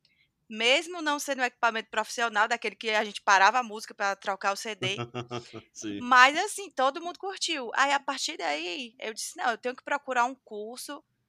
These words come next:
Speaker 1: profissionalizante, eu acho que é, é isso, eu acho que ser D J é muito massa".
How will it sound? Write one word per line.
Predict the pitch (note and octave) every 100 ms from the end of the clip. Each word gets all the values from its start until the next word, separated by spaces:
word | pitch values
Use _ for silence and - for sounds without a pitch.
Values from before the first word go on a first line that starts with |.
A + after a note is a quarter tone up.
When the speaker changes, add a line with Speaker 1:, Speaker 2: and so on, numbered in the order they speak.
| _ _
Speaker 1:
profissionalizante, | G#3 G#3+ A#3+ A#3 G#3 A#3 G#3+ G3+ G3+ G#3 A3+ - C4+ C#4+ C#4+ -
eu | G#3+
acho | G#3+ A#3 -
que | A3+ A#3+ B3+
é, | A#3+
é | A3+ A#3+ A#4
isso, | B3+ - A3+
eu |
acho | G#3 G#3 -
que |
ser | A#3 A3
D | G#3
J | A3
é |
muito | G#3+ A3+ D#4+
massa". | G#3+ G#3+ -